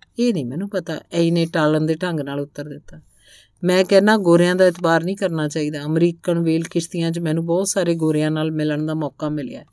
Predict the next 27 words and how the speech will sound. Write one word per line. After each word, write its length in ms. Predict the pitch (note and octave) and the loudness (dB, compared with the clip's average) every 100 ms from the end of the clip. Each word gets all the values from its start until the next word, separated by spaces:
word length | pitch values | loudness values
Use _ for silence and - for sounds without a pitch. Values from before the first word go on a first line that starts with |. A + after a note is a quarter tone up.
| _ _ _ _ _ _ E3+ | _ _ _ _ _ _ 0
ਯਾਰਾਕ 460 | E3 E3 D#3+ D#3 | 2 4 2 0
ਨੇ 120 | F3 | -2
ਆਖਿਆ, 280 | D#3+ D3 F3 | -2 -2 -2
"ਉਹ 60 | E3+ | -2
ਮਹਾਂ 260 | D#3 E3 F3 | 0 -2 -4
ਝੂਠੇ 340 | G#3 E3 D#3+ | -6 -6 -6
ਤੇ 120 | D#3 E3+ | -6 -6
ਧੋਖੇਬਾਜ਼ 640 | F#3+ F3 D#3 C#3 C#3 D3+ | -6 -4 -4 -2 -6 -8
ਹੁੰਦੇ 300 | C#3+ C#3 C#3+ | -12 -14 -18
ਆ, 40 | - _ _ - | -20 _ _ -6
ਅਸੀਂ 180 | E3 F#3 | 0 2
ਉਹਨਾਂ 160 | E3+ F3 | 2 0
ਨੂੰ 100 | F3+ | -2
ਕਦੇ 240 | F3+ F#3 | -2 0
ਵੀ 120 | G3 | 0
ਸਮਝ 320 | F#3 F3 E3 | -2 -4 -4
ਨਹੀਂ 160 | F3 F3 | -4 -6
ਸਕਦੇ। 420 | E3+ C#3+ A#2+ - - _ _ _ _ | -8 -12 -14 -18 -20 _ _ _ _
ਉਹਨਾਂ 180 | F3+ F3+ | -4 2
ਦਾ 120 | F#3 | 2
ਕਾਨੂੰਨ 440 | F3 F#3 F3 F3 F3+ | 2 0 0 0 0
ਵੀ 160 | G3 | -2
ਹਵਾ 300 | E3 E3 D3+ | -2 0 0
ਵਰਗਾ 300 | D#3 D#3 E3 | 0 0 -2
ਹੁੰਦਾ, 280 | E3+ D#3+ C#3+ | -4 -4 -4
ਜਿਹੜਾ 240 | D#3 E3 E3 | -4 -4 -4
ਸਭ 200 | - | -6